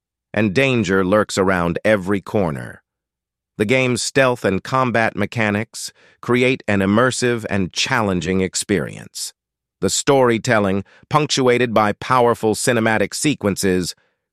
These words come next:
quickly draws players into this post-apocalyptic universe. The Last of Us is rife with memorable moments that resonate with players. Whether it's the heart-wrenching prologue,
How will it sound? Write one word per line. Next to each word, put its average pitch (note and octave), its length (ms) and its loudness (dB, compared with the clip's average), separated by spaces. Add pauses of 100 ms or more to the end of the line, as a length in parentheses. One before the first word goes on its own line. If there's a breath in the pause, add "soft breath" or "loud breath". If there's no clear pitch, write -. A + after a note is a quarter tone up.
quickly E3+ 480 -2
draws C#3 460 2
players C3 600 2
into A#2 320 -2
this G#2 220 0
post-apocalyptic B2 1300 0
universe. E2 800 -2 (400)
The G#2+ 100 2
Last A#2+ 320 2
of B2 120 2
Us A2+ 360 0 (360 soft breath)
is A#2 180 0
rife C#3 460 0
with A2+ 200 0
memorable B2 720 4
moments A#2 540 2
that G#2 160 0
resonate F#2+ 640 0
with F2+ 220 -4
players. C#2+ 640 -2 (480)
Whether A2+ 300 4
it's G#2 180 -2
the F2 140 0
heart-wrenching A#2+ 800 0
prologue, B2 720 2